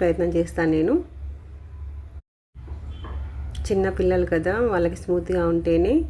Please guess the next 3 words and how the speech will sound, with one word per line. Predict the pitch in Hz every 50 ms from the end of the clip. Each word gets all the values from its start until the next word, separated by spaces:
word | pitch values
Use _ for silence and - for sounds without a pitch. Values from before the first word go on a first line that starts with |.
| - - - - - - - - - - - - - - - - - - 185 185
వాళ్ళు | 180 175 175 185 202 202 180
ఏడవకుండా | 175 175 170 175 - - 175 170 175 175 170 165 170
ఉంటారు. | 170 165 175 170 165 165 214